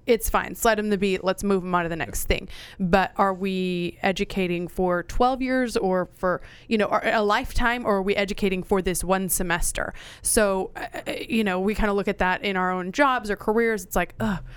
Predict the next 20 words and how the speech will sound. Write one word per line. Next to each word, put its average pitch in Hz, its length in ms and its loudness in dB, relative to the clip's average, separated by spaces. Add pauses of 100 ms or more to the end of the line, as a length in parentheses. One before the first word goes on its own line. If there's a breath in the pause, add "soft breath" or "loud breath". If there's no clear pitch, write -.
(220 loud breath)
gosh, 190 240 2
I've 170 100 -2
no, 185 220 0
I, 180 240 2
I'm 196 260 -6
trying 208 220 2
to 190 60 -4
do 185 100 0
this 175 160 0
sh-, - 160 -4
shortcut 220 460 0
on 175 120 -4
this 175 180 -2
project 214 380 0
that 185 100 -2
I'm 180 100 -2
doing 180 220 0
or 170 60 0
trying 202 260 0
to 170 120 -4